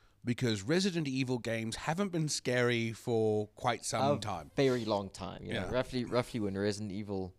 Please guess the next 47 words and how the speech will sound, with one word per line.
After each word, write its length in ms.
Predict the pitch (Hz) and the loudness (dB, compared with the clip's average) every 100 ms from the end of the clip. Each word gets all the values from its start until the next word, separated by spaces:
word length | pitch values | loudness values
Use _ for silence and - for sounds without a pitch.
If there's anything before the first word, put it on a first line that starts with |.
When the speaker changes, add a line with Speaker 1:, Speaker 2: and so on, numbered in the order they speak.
| - | -12
Speaker 2:
sort 180 | 110 | -8
of 80 | 95 | -8
four 340 | - - 104 95 | -8 -4 -2 -2
came 280 | - 95 90 | -6 -10 -10
around, 180 | 98 | -12
they 60 | 95 | -10
started 380 | - 92 90 - | -8 -8 -10 -10
pivoting 400 | 104 92 - 92 | -12 -12 -12 -8
more 220 | 90 92 | -8 -8
into 180 | 92 - | -10 -14
sort 160 | - 90 | -10 -12
of 40 | - - - - - | -12 -18 -20 -20 -6
action 480 | 113 - - - 85 | -2 -2 -4 -6 -6
rather 300 | 87 90 87 | -4 -2 -4
than 220 | 82 87 | -6 -8
the 80 | 87 | -6
horror 480 | 90 - 101 95 92 | -8 0 2 2 0
that, 340 | 90 90 - - - | -4 -8 -12 -20 -18
um, 240 | - - | -16 -12
was 160 | 85 92 - | -10 -10 -10
permeated 540 | - 98 95 92 - 87 | -6 -4 -4 -6 -6 -10
in 60 | 87 | -10
the 40 | |
first 160 | - 90 | -6 0
Speaker 1:
That 120 | 180 | 2
Speaker 2:
three. 80 | 160 | 2
Speaker 1:
having 180 | 165 143 | 0 -2
been 140 | 127 | -2
said, 220 | - 127 | -2 -2
Resident 340 | 123 131 127 120 | -2 -2 -2 -4
Evil 160 | 110 | -4
four 260 | 104 123 104 | -4 -4 -2
was 300 | 101 113 104 | 2 2 2
quite 300 | - 95 90 | -4 -4 -4
scary. 220 | - 87 | -8 -4
Speaker 2:
That's 140 | - 180 | 0 2
what 80 | 165 | 2
I'm 40 | |
saying. 240 | 135 147 | 2 2
Resident 200 | 110 135 | 2 0
Evil 100 | 139 | -2
four 220 | 120 120 107 | -2 2 2
has 100 | - | 2
still 160 | 139 | 0
had 140 | 113 101 | 0 0
those, 120 | 101 | -4
those, 220 | 92 98 | -2 -4